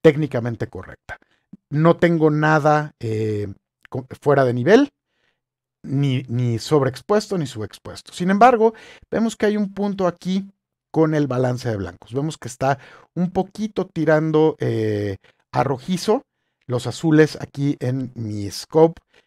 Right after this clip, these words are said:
me están diciendo que tengo menos azul. Ahora,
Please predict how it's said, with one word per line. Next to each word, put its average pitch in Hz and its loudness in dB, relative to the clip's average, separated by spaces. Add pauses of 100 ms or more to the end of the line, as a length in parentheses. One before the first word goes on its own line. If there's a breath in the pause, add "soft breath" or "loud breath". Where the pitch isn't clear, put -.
(120)
me 113 -6
están 131 -4
diciendo 127 -2 (220 soft breath)
que 104 -8
tengo 117 -4
menos 104 -8
azul. - -18 (480 loud breath)
Ahora, 143 6